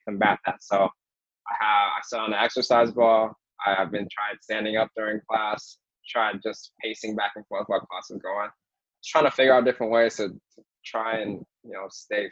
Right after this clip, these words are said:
focused, 'cause it's, it's really hard and there's a lot of other distractions. Now I can have my phone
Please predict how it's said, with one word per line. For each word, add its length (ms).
focused, 360
'cause 160
it's, 220
it's 260
really 320
hard 280
and 240
there's 140
a 40
lot 280
of 180
other 180
distractions. 520
Now 400
I 60
can 100
have 160
my 140
phone 440